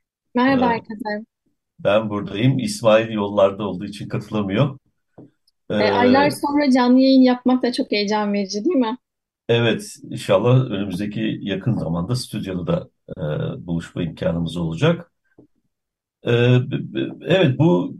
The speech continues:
Speaker 2: gün sabah ayrıntılarının belli oldu ama aslında uzun zamandır zaten, e, beklenen bir mesele.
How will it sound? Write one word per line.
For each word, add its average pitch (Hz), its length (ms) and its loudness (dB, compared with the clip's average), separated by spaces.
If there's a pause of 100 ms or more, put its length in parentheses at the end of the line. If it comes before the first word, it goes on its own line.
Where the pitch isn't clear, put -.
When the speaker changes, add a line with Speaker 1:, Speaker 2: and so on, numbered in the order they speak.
(140)
Speaker 2:
gün 160 540 2
sabah - 840 -2
ayrıntılarının 143 1160 2
belli 120 260 -2
oldu 135 260 0
ama 110 320 0
aslında 131 400 -4
uzun 147 280 2
zamandır 87 500 0
zaten, 85 520 -4 (220)
e, 76 220 -6
beklenen 92 480 -2
bir 87 100 -4
mesele. 92 640 -2